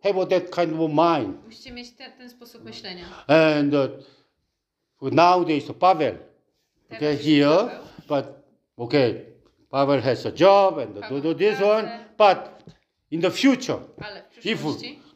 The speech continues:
Speaker 1: God bless your community and, uh, you have, uh, many members and strong and, uh, uh,
Speaker 2: Bóg będzie
Speaker 1: uh, community you
Speaker 2: błogosławił,
Speaker 1: become,
Speaker 2: błogosławił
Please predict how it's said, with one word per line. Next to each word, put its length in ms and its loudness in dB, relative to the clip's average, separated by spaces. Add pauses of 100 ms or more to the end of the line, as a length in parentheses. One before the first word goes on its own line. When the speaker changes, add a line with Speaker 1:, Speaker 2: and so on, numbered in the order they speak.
Speaker 1:
God 340 4
bless 340 0
your 320 0
community 760 -4
and, 140 0
uh, 220 0
you 100 4
have, 180 2
uh, 280 0 (420)
many 500 2
members 720 0
and 420 -8 (160)
strong 580 4 (120)
and, 160 -4
uh, 80 0
uh, 680 -8
Speaker 2:
Bóg 180 -18
będzie 140 -8
Speaker 1:
uh, 360 0
community 560 2
you 220 0
Speaker 2:
błogosławił, 180 -4
Speaker 1:
become, 260 6
Speaker 2:
błogosławił 460 -12